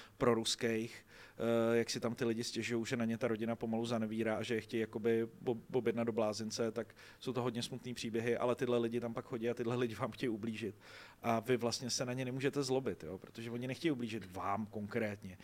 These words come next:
Vy pro ně, já jsem pro ně tehdy, eh, symbolizoval fakt všechno. Jo, šéfa, který je někdy nasral, ženu, která jim někdy utekla, muže, který je někdy mlátil, jo, eh, politika, který je zklamal, ehm, jo,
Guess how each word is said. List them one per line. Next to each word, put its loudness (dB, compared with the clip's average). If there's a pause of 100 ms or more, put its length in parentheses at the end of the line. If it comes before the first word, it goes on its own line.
(240)
Vy 6
pro 4
ně, -2 (180)
já 4
jsem 2
pro 4
ně 2
tehdy, 4
eh, 0
symbolizoval 2
fakt -2
všechno. -6 (340)
Jo, 4 (160)
šéfa, 6
který 0
je 2
někdy -4
nasral, 2
ženu, 0
která 0
jim -2
někdy -4
utekla, -2
muže, 0
který -2
je 0
někdy -4
mlátil, 0
jo, 0 (400)
eh, 4
politika, 4
který 0
je 2
zklamal, 0 (340)
ehm, -8 (220)
jo, 0